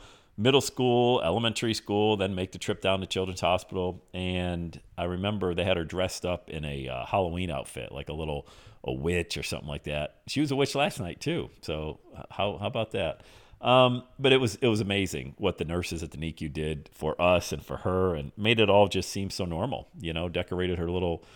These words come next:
thing with, uh, her little isolette with, you know, Halloween things. It was just cute, you know? And I thought about, wow, because then what popped up into memories was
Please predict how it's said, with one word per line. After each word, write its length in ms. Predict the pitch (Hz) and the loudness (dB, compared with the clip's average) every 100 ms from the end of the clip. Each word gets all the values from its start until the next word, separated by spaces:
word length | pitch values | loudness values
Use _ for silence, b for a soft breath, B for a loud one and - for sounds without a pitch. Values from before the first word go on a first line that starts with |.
| B B - | B B -20
thing 520 | - 95 92 90 90 | -4 0 0 0 -2
with, 340 | 82 76 - | -4 -6 -6
uh, 320 | 76 71 69 67 | -6 -4 -4 -6
her 100 | 92 | -4
little 220 | 85 85 - | -2 -2 0
isolette 640 | 82 - 78 73 80 - - | -2 -2 -6 -4 -4 -6 -10
with, 440 | 73 73 - - _ - | -8 -8 -10 -20 _ -12
you 100 | 73 | -10
know, 100 | 65 | -6
Halloween 760 | - 85 78 80 82 82 82 - b b b b - | -4 -4 -4 -4 -4 -4 -6 -12 b b b b -14
things. 520 | - 87 85 85 78 | -4 -2 0 -2 -2
It 100 | 156 | 4
was 140 | 165 | 4
just 180 | 151 - | 4 0
cute, 240 | 90 62 - _ - | -2 -6 -10 _ -8
you 160 | 95 | -2
know? 200 | 98 104 113 b b b - | 0 -2 -4 b b b -2
And 520 | 139 135 135 131 120 - | 4 6 6 6 2 -4
I 60 | 120 | -6
thought 280 | - 175 | -2 0
about, 260 | 151 92 76 | 0 -2 -6
wow, 460 | 101 147 107 57 - | -4 -2 -2 -4 -6
because 380 | 113 139 120 104 | 2 6 6 6
then 200 | 147 220 | 2 2
what 180 | 127 - | 0 2
popped 300 | 98 92 92 | 2 4 0
up 180 | 87 | -2
into 120 | 82 85 | -4 -4
memories 580 | 87 90 87 85 87 | -2 -2 -2 -2 -4
was 500 | 90 87 87 85 85 | -2 -2 0 -2 -6